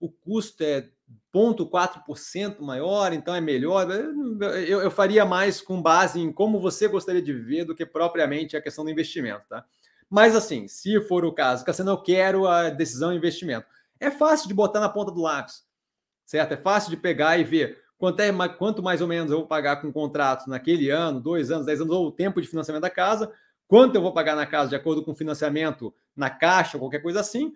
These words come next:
e botar um do lado do outro e fazer a conta. E aí o que fica de diferença, você falar, "Ah, é, se me agrada mais, aí você completa aquela diferença ou não." Mas basicamente é isso, não é, não é difícil de fazer a matemática. Eu, nesse tipo de coisa, levaria mais em consideração como você quer viver do que propriamente a lógica financeira da coisa, tá?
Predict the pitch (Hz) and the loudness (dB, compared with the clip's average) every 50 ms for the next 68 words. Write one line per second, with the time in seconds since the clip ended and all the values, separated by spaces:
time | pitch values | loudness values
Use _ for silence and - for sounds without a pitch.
0 | _ _ _ - 240 220 262 240 247 247 254 254 240 240 233 226 226 190 196 202 | _ _ _ -6 0 4 4 4 4 4 2 2 2 2 2 2 2 4 2 2
1 | 220 220 220 - 226 220 214 220 220 - 170 165 - - _ _ _ _ _ _ | 2 2 0 0 0 0 0 0 -2 -4 -8 -10 -10 -12 _ _ _ _ _ _
2 | _ _ - 143 151 156 160 175 208 226 220 220 - 196 170 - - 214 233 240 | _ _ -2 2 4 4 6 6 4 4 2 0 -2 -8 -8 -6 -4 -2 2 4
3 | 208 185 - 170 180 - 196 202 185 196 208 202 226 214 214 220 208 - 220 196 | 2 2 2 -2 -6 -2 -2 -2 0 0 -2 -4 -4 -6 -6 -6 -4 -2 0 0
4 | 190 190 190 143 123 113 110 - - 110 120 113 123 120 - - - - - 165 | 2 2 2 2 2 0 -2 -6 -10 -12 -12 -10 -10 -12 -14 -18 -18 -14 -8 -2
5 | 185 185 175 135 165 175 196 208 208 208 180 156 156 165 180 190 190 185 196 196 | 2 2 2 4 4 6 6 6 6 4 0 0 0 0 0 0 -2 -2 -4 -4
6 | - 208 196 160 - 175 175 175 175 185 - 175 170 160 - - 175 180 170 - | -6 -6 -6 -4 -2 -2 -2 0 -2 -4 -6 -4 -6 -6 -6 -8 -8 -8 -8 -8
7 | 208 196 160 147 127 120 120 139 185 220 254 - - 214 180 185 202 196 202 190 | -8 -6 -6 -4 -4 -6 -4 -2 0 0 0 -2 -2 -4 -2 -4 -4 -4 -2 -2
8 | 170 160 - 170 175 185 185 190 208 220 220 202 202 220 226 185 180 - - 220 | -2 -2 -4 -8 -12 -10 -8 -4 -2 -2 -2 0 0 -2 -2 -2 -4 -6 -6 -6
9 | 214 - 180 190 175 175 190 190 185 185 196 175 143 120 104 - - _ _ _ | -6 -4 -4 -4 -2 -2 -2 -2 -2 -2 -4 -4 -4 -4 -4 -6 -10 _ _ _
10 | _ _ _ _ _ - 175 196 214 233 254 247 240 - - - _ _ _ _ | _ _ _ _ _ -2 2 4 6 6 6 4 0 -6 -12 -16 _ _ _ _
11 | _ - 143 165 190 214 208 214 - - 170 165 170 165 - 175 180 170 185 185 | _ -10 -4 0 2 2 2 2 -2 -8 -12 -12 -12 -8 -6 -4 -4 -4 -4 -4
12 | 170 180 180 180 170 165 165 175 - - 165 156 - - 180 196 185 - - 180 | -4 -4 -4 -4 -4 -6 -6 -10 -10 -6 -6 -6 -4 -4 -4 -4 -4 -4 -4 -4
13 | 185 190 185 165 190 180 175 175 170 175 156 147 135 123 156 175 160 165 160 175 | -2 -2 -4 -4 -6 -6 -6 -6 -4 -4 -4 -2 -2 -2 -2 -2 -2 -4 -6 -6
14 | 175 - 160 165 180 180 180 185 170 156 139 143 156 160 160 - 170 165 151 151 | -8 -4 -2 0 0 0 0 0 2 2 2 0 -2 -4 -4 -2 0 2 2 2
15 | 147 165 175 175 156 143 147 - 175 - 160 160 147 - 165 156 151 165 - - | 2 2 4 2 2 0 -2 -6 -6 -6 -6 -8 -8 -6 -8 -8 -8 -8 -8 -6
16 | 123 110 104 110 - 123 | -6 -6 -6 -8 -12 -18